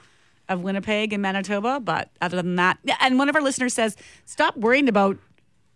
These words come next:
being guilty, you know, um, eat your chips." <laughs>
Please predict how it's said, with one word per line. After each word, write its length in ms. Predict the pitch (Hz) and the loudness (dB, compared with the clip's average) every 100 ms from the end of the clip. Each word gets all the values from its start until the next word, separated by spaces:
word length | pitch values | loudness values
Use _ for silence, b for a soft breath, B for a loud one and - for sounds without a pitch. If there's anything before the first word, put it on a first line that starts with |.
| _ _ _ _ _ _ _ _ _ | _ _ _ _ _ _ _ _ _
being 240 | 214 226 196 | -2 0 2
guilty, 640 | 180 269 - 196 180 269 _ _ | 2 0 0 -2 -2 -4 _ _
you 100 | 202 | -4
know, 300 | 180 185 302 - | -2 -2 -4 -2
um, 560 | 180 185 190 190 202 - - _ _ _ - | 2 2 2 0 -4 -6 -16 _ _ _ -6
eat 200 | 277 - | -4 0
your 100 | 294 | 0
chips." 500 | - - - - - - | 2 0 -4 -14 -16 -12
<laughs> 160 | - | -10